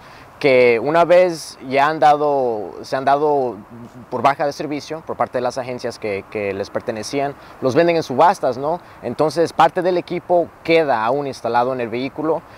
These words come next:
eh, como, como ya sea el, el, el famoso push bumper, ¿no? De, de la parte de enfrente que nos ayuda a empujar un carro o algo así.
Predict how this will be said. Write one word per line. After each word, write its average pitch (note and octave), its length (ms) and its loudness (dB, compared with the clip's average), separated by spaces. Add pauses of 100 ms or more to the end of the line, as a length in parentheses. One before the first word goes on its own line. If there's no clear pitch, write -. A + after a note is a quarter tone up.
(140)
eh, A2 280 0
como, A2 500 -2
como A2+ 240 -2
ya B2 220 2
sea B2+ 400 4
el, G#2+ 140 -2
el, G#2 180 -2
el G#2+ 160 -6
famoso A#2 440 -4
push C#3+ 280 -4
bumper, A2+ 360 -4
¿no? A#2+ 160 -2
De, G#2 200 0
de G2+ 60 -2
la F#2+ 100 -4
parte B2 240 -2
de - 20 -2
enfrente C3 400 -4
que A#2+ 100 -4
nos G#2+ 160 -8
ayuda A2 380 0
a G#2+ 40 -2
empujar G#2+ 340 -4
un B2+ 100 -6
carro B2 260 0
o - 40 0
algo A#2 120 -2
así. C3+ 300 -6